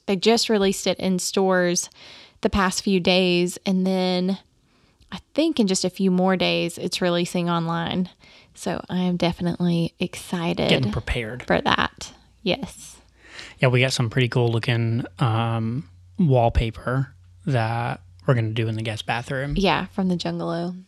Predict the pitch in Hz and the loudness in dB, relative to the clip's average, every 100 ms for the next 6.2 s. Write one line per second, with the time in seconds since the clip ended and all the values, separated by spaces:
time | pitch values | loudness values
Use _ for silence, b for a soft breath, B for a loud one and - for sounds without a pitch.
0 | _ _ - 180 170 165 175 - _ _ | _ _ -12 -6 -2 -2 -4 -8 _ _
1 | - - 170 170 170 165 185 180 - - | -14 -6 -6 -6 -6 -4 -4 -6 -10 -2
2 | - 120 139 135 - - 131 123 127 127 | 0 2 0 -2 -8 -2 0 2 0 0
3 | 131 - - 139 135 131 143 117 117 - | -4 -6 -8 -2 0 0 -2 -4 -6 -6
4 | 120 123 - b b b b b - 143 | -6 -6 -10 b b b b b -4 -2
5 | 113 120 120 120 127 120 120 117 127 113 | -2 -2 -2 -2 -2 -2 -2 -4 -4 -4
6 | 110 | -6